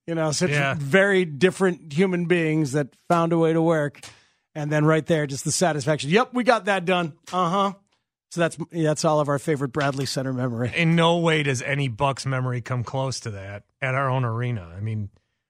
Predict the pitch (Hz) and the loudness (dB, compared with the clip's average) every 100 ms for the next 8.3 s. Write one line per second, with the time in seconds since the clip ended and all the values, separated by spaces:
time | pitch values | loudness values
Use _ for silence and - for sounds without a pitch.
0 | _ - 147 170 135 160 180 156 - 156 | _ 2 4 4 4 4 4 0 0 0
1 | - 165 151 127 156 151 - 151 156 139 | 0 -2 -2 0 2 2 -2 0 0 -2
2 | 131 127 127 120 135 147 123 117 117 113 | -2 -2 -2 0 -2 -2 -4 -4 -2 -2
3 | 120 - - 269 - 269 - 277 - - | -2 -4 -4 -6 -6 -10 -8 -12 -10 -16
4 | - 220 _ - 101 127 - 127 120 127 | -14 -20 _ -14 -8 -8 -6 -4 0 -2
5 | - - - - - _ - - _ _ | -2 -8 -10 -12 -12 _ -20 -20 _ _
6 | _ _ - - - 185 160 - - - | _ _ -18 -18 -8 -6 -6 -10 -12 -14
7 | - - 247 320 415 277 320 277 202 208 | -2 4 6 8 6 4 6 4 4 2
8 | 180 208 214 | 4 4 0